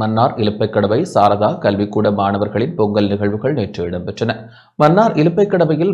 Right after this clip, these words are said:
மாணவர்களுக்கான மாலை நேர இலவச கல்வி செயற்பாடுகளை முன்னெடுத்து வருகின்ற சாரதா கல்விக்கூடத்தின் ஏற்பாட்டில் குறித்த நிகழ்வு முன்னெடுக்கப்பட்டது. ஆசிரியர்கள் மற்றும் மாணவர்களின் பங்களிப்போடு பொங்கல் நிகழ்வுகள் கல்விக்கூட வளாகத்தில் இடம்பெற்றது. இலுப்பைக்கடவை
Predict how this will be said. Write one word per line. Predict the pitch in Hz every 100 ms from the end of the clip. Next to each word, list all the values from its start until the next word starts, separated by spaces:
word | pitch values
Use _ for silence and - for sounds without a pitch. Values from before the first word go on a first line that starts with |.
| 135
மாணவர்களுக்கான | 127 131 139 131 127 127 139 160
மாலை | 107 117 170
நேர | 165 147 117
இலவச | 113 120 120 -
கல்வி | 113 113
செயற்பாடுகளை | - 101 - 104 107 107 151
முன்னெடுத்து | 117 107 107 107 104
வருகின்ற | 101 101 113 160
சாரதா | 107 101 101 135 110
கல்விக்கூடத்தின் | 101 101 104 104 101 101 98
ஏற்பாட்டில் | - 107 107 107 - _ - _ -
குறித்த | 127 - 123
நிகழ்வு | 147 165 165 104
முன்னெடுக்கப்பட்டது. | 90 87 98 92 98 - - - - _ _ -
ஆசிரியர்கள் | 107 107 104 104 104 151
மற்றும் | 101 - 165 107
மாணவர்களின் | 101 104 104 107 104
பங்களிப்போடு | 104 101 104 104 107 160 110
பொங்கல் | 101 101 101
நிகழ்வுகள் | 104 104 110 170 113
கல்விக்கூட | 98 101 110 107 101
வளாகத்தில் | 98 104 104 - 117
இடம்பெற்றது. | 87 90 - 107 - - - - _
இலுப்பைக்கடவை | 254 233 220 214 202 175